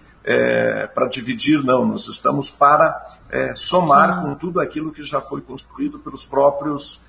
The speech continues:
Speaker 1: membros do crea Júnior, os próprios estudantes de engenharia, de agronomia, de geociências, né?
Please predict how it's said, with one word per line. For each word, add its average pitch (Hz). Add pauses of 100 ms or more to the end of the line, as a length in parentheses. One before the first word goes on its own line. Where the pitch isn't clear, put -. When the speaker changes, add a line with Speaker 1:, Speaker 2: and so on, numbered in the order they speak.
(160)
Speaker 1:
membros 139
do 117
crea 120
Júnior, 131 (120)
os 95
próprios -
estudantes -
de 131
engenharia, 123
de 113
agronomia, 113 (400)
de 123
geociências, 120
né? -